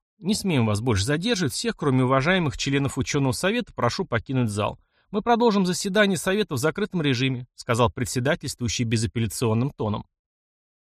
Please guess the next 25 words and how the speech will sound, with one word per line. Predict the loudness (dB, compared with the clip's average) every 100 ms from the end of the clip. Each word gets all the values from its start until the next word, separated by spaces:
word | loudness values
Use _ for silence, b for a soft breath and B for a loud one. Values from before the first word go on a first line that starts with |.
| _ _ -2
После | 0 2 2
этого | 2 -2
все | -2 -4
потянулись | -2 0 2 2 0
к | -4
выходу, | -4 -2 -2 -2
последним | -2 -2 -2 -2 -2
помещение | 2 2 2 0 -2 0
покинул | -2 -2 0 2 2
я. | 0 -2 -6 _ _ _ _ _ _ _
В | 0
коридоре | 2 4 4 4
толпились | 2 0 0 -2 0
люди, | 0 0 2
они | 2
расступались | 2 -2 -8 -4 -2 -2
передо | -2 0 2 2
мной, | 0
часто | -2 -2 -4
с | -2
насмешливым | 0 0 0 -2 0 2 2
или | 2
сочувствующим | 0 -2 -4 -4 -2 -2 0 2
выражением | 4 4 4 2 2
лиц. | 0 -4 -10